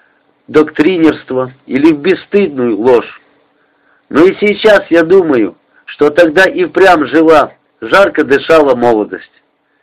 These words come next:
И не только телячья молодость моих ровесников, а молодость века, утро эпохи, которую мы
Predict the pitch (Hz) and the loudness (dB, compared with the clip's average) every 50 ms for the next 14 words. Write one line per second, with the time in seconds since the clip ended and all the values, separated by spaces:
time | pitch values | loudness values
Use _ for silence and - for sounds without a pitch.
0 | _ _ _ _ - - 139 170 190 175 - 196 202 190 156 - 151 131 131 - | _ _ _ _ -6 -4 -2 -2 -2 0 2 2 2 0 0 -2 -4 -2 -2 0
1 | 131 135 151 151 143 - - 139 135 147 151 170 175 165 156 139 123 131 123 - | 0 2 2 2 0 -2 -4 -8 -4 -2 0 2 2 2 2 2 0 -4 -6 -6
2 | - 104 120 139 139 - - 107 117 117 123 143 143 123 - - 117 104 - 113 | -6 -4 -2 -2 -2 -2 -2 -2 -2 0 0 0 0 0 -4 -8 -12 -10 -8 -10
3 | 101 98 _ _ _ _ _ _ _ _ _ - - 123 131 147 170 190 185 170 | -10 -10 _ _ _ _ _ _ _ _ _ -4 -2 0 0 2 2 2 2 2
4 | 170 156 131 147 139 - - - 92 90 110 131 127 - - - 87 85 - _ | 2 2 2 0 -2 -2 -6 -14 -8 -2 0 0 0 0 -2 -8 -12 -12 -14 _
5 | _ _ _ _ _ _ _ _ _ _ _ - 190 202 202 202 - 170 160 - | _ _ _ _ _ _ _ _ _ _ _ -4 -2 -2 -2 0 0 0 0 0
6 | - 170 160 - - 180 170 147 - - 98 90 85 _ _ _ _ _ - - | 0 -4 -2 0 2 2 2 2 0 -4 -10 -12 -12 _ _ _ _ _ -6 -4
7 | 131 131 131 180 190 185 175 165 156 147 143 139 | -4 -2 2 2 2 4 4 4 2 2 0 -2